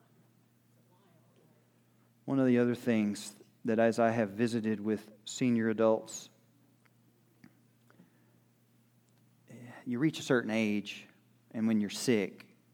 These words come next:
and you try to talk to them, they don't really talk very well. They can't track. They can't, uh, cognitively they've declined, and they can't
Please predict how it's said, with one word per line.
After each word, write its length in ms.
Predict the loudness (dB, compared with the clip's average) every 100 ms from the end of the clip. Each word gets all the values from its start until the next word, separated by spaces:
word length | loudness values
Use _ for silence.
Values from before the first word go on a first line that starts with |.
| _ -12
and 60 |
you 80 | -8
try 180 | 0 0
to 60 | 0
talk 320 | 0 -2 -2
to 120 | -10
them, 260 | -10 -10 -12 -18 _ _ _ _ _ _ _ _ _
they 120 | -8
don't 140 | -6 -4
really 200 | -4 -4
talk 340 | -4 -4 -6
very 200 | -10 -8
well. 320 | -10 -12 -14 _ _ _ _ _ _ _ _ -20 -20 -20 _
They 100 | -6
can't 280 | 0 -2 -2
track. 540 | -2 0 0 -6 -16 -20 -20 _
They 120 | -8
can't, 540 | -6 -2 -2 -4 -8 -8
uh, 280 | -8 -8 -12 -18 _ _ _ -16 -16 -20 _ _ _ _ _ _ _ _ -2
cognitively 720 | 4 6 6 4 2 -2 0
they've 220 | 0 0 -2
declined, 560 | -6 4 6 6 2
and 140 | 0 -2
they 80 |
can't 400 | -4 -2 -2 -2